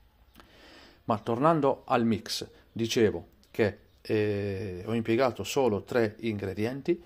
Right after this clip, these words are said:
poi naturalmente ho inserito anche degli altri ingredienti extra mix, solo due uova e la parte, e poi ho scelto una parte aromatica. Tra i cibi liquidi vi dico che ho utilizzato tre cibi liquidi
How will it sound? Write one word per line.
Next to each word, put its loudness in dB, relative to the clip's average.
poi 2
naturalmente 0
ho -2
inserito 0
anche -4
degli -2
altri 0
ingredienti -2
extra -10
mix, -6
solo 4
due 4
uova 0
e 0
la 4
parte, -4
e -6
poi 0
ho 0
scelto -4
una -2
parte -4
aromatica. -6
Tra -2
i 0
cibi 0
liquidi -2
vi -2
dico -2
che -4
ho 2
utilizzato 0
tre -4
cibi -4
liquidi -2